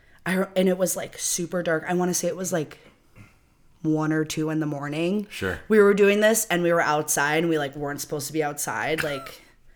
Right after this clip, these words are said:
Speaker 1: I would have gotten in so much trouble if my mom ever heard that story,
Speaker 2: Right.
Speaker 1: but
Speaker 2: Well,
Speaker 1: well,
Speaker 2: she is now.
Speaker 1: dang it. Sorry,
Speaker 2: Sorry.
Speaker 1: Mom.
Speaker 2: Sorry, Mom. She did it.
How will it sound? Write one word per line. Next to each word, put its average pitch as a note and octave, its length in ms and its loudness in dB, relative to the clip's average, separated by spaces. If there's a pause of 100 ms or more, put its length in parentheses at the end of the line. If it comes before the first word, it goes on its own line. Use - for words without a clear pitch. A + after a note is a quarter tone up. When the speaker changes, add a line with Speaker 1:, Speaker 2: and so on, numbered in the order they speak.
(260)
Speaker 1:
I E3 80 0
would E3+ 120 4
have D#3+ 60 -4
gotten D#3+ 200 2
in D#3+ 100 0
so - 260 -4
much D3 200 -6
trouble D3 320 -4
if D3+ 100 -6
my D3+ 140 -4
mom C#3+ 200 -8
ever D3 200 -2
heard F3 160 -2
that F3 160 0
story, G3 440 -2
Speaker 2:
Right. C#3+ 300 0 (140)
Speaker 1:
but - 20 -20
Speaker 2:
Well, F#2 200 -8 (440)
Speaker 1:
well, D3+ 220 -8 (460)
Speaker 2:
she - 200 -4
is A2+ 160 0
now. D3+ 380 2
Speaker 1:
dang A3+ 280 -2
it. C4+ 320 -4
Sorry, E3+ 260 -4
Speaker 2:
Sorry. E3+ 60 0
Speaker 1:
Mom. E3+ 380 0 (720)
Speaker 2:
Sorry, F#2+ 300 0
Mom. F2 280 -2 (920)
She - 160 -14
did F2+ 180 -4
it. D#2+ 140 -10